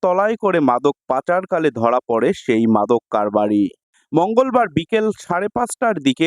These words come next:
রংপুর র্যাব তেরো এর একটি অভিযানিক দল গোপন সংবাদের ভিত্তিতে অভিযান চালায় কাকিনা ইউনিয়নের কাকিনাহাট এলাকায়। মোহাম্মদ শাহ আলমের মালিকানাধীন মেসার্স শারমিন ট্রেডার্স নামের একটি ধানের গুদামের সামনে রাস্তার উপর দাঁড়িয়ে থাকা একটি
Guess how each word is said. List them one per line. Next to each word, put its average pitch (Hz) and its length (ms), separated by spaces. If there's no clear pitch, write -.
রংপুর 156 540
র্যাব 120 220
তেরো 123 340
এর 208 160
একটি 190 280
অভিযানিক 202 540
দল 147 260
গোপন 190 400
সংবাদের 170 560
ভিত্তিতে 123 480
অভিযান 160 460
চালায় 127 380
কাকিনা 185 440
ইউনিয়নের 135 640
কাকিনাহাট 165 720
এলাকায়। 120 600
মোহাম্মদ 208 460
শাহ 208 200
আলমের 240 480
মালিকানাধীন 196 680
মেসার্স 147 400
শারমিন 214 460
ট্রেডার্স 196 440
নামের 131 380
একটি 127 240
ধানের 131 460
গুদামের 151 500
সামনে 120 460
রাস্তার 117 500
উপর 180 260
দাঁড়িয়ে 143 380
থাকা 139 240
একটি - 200